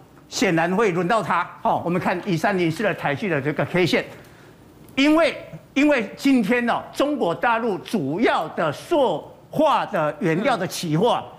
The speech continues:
Speaker 1: 全面大涨，像P V C就涨了三趴。为什么？因为那个P V C厂呢产能开出来，
Speaker 2: 嗯。
Speaker 1: 所以现-，哎，那个乙烯厂，乙烯厂开出来，所以乙烯现在的价格跌到了八百多块美金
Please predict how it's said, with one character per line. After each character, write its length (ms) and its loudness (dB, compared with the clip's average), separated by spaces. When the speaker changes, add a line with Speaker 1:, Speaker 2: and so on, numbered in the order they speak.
Speaker 1:
全 180 -2
面 160 -2
大 180 0
涨， 160 -6
像 220 0
P 180 2
V 100 2
C 180 0
就 120 2
涨 200 -2
了 60 -2
三 220 0
趴。 240 0
为 120 2
什 60 0
么？ 120 -2
因 120 4
为 100 4
那 120 0
个 160 0
P 220 2
V 60 2
C 180 -2
厂 240 -4
呢 120 -2
产 260 -2
能 140 0
开 180 -2
出 120 0
来， 100 2
Speaker 2:
嗯。 140 -12
Speaker 1:
所 200 2
以 40 2
现-， 460 0
哎， 140 0
那 160 0
个 140 0
乙 200 -2
烯 220 2
厂， 340 -4
乙 120 0
烯 180 4
厂 160 0
开 180 -2
出 120 0
来， 120 2
所 160 2
以 140 -2
乙 120 2
烯 420 2
现 340 0
在 160 2
的 160 0
价 300 0
格 220 -4
跌 200 -2
到 160 2
了 60 0
八 260 0
百 160 -6
多 160 -2
块 180 0
美 140 -4
金 260 -6